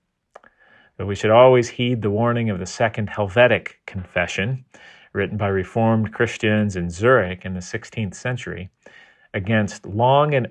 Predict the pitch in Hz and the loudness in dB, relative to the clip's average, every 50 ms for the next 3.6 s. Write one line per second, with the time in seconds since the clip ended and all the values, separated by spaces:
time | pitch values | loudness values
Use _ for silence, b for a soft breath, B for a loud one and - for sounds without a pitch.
0 | - - 156 143 131 - - - 104 90 80 80 82 - _ - - - 87 85 | -2 0 0 0 0 -6 -6 -4 -4 -4 -4 -8 -12 -16 _ -12 -6 -4 -4 -4
1 | 82 82 - - - - - _ _ _ _ b b b b b b b - 101 | -4 -6 -10 -16 -20 -20 -20 _ _ _ _ b b b b b b b -6 -4
2 | 104 104 - - - 107 - 113 110 107 101 98 101 101 101 98 - 110 101 90 | -4 -4 -4 -4 -6 -4 -2 -2 -2 0 -2 -2 0 -2 -2 -2 -4 -6 -4 -4
3 | 95 90 90 98 98 92 87 82 80 78 - | -4 -6 -4 -6 -6 -6 -6 -8 -10 -12 -16